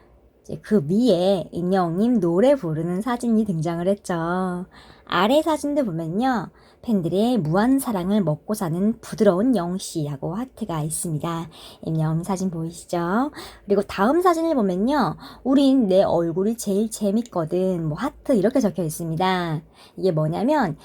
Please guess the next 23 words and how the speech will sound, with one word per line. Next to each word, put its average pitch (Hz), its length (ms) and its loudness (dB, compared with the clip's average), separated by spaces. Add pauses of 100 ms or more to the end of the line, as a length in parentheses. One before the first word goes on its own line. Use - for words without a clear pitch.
(180)
양혜승 247 380 2
씨가 185 400 0
십자수 359 480 0
가게를 165 380 -2
운영을 196 420 2
합니다. 175 580 -2 (320)
이날 208 600 2
영웅시대 185 420 -2
분들이 196 500 0
십자수 262 360 -6
가게로 185 480 0
온 175 240 -2
건데요. 196 800 0 (280)
가게에 214 360 -2
온 208 280 2
이유는요, 208 640 2 (280)
임영웅 185 400 0
님 196 120 0
얼굴을 175 760 2
도안으로 175 580 0
십자수를 233 720 -2
만들기 160 600 0
위해서였습니다. 170 1080 -2